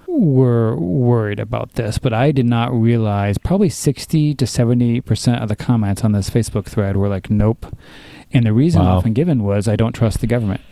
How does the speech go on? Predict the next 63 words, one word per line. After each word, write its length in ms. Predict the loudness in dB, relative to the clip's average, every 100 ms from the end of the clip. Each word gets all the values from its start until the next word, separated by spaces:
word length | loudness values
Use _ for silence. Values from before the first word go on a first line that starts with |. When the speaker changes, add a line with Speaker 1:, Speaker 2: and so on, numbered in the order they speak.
| -4
Speaker 1:
Not 160 | -2 2
that 100 | 2
I 40 |
don't 140 | 2
trust 240 | 2 0 0
doctors 580 | 0 0 0 0 0 -2
or 120 | -2
something 340 | -2 0 0
else 220 | 0 0
like 100 | 0
an 80 | 2
anti-vaxxer 800 | 2 2 0 2 0 0 0 0
<laughs> 120 | -2 0
thing. 380 | 2 2 0 -2 -8 -6 0
I 120 | 2
just 200 | 2 2
don't, 220 | 0 0
I'm 200 | 0 2
worried 260 | 2 2 2
about 220 | 0 0
the 60 | 0
government 640 | 2 2 0 0 -2 0
just 200 | 0 2
made 260 | 2 2
this 200 | 0 -2
thing 220 | -2 -2 0
and 80 |
the 40 | 0
government's 520 | 0 0 0 -2 -2
role 300 | 0 0 0
in 80 | -2
it. 240 | -4 -8 -10 -18 0
Speaker 2:
Yeah, 280 | 2 2 2
yeah. 160 | 2 2
Speaker 1:
And, 320 | 2 0 -4 -12 -20 -20 -4
and 160 | 2 2
I'm 100 | 4
going, 300 | 2 0 -4 -4
if 140 | -2 2
this 200 | 0 0
is 80 | 0
affecting 320 | 0 0 0
a 40 |
lot 140 | 0 0
of 60 |
my 80 | 0
brothers 300 | 0 0 0
and 100 | -2
sisters, 380 | 0 -2 0 2
I 40 | 2
need 160 | 2
to 60 | 2
understand 600 | 0 -2 0 2 2 0
this. 280 | -2 -4 -2
And 120 | 0
I 60 | 2
know 200 | 2 0
a 20 |
little 240 | 0 0
bit 140 | 0 0
of 80 | 0
the 100 | 0
history. 640 | 0 0 0 0 0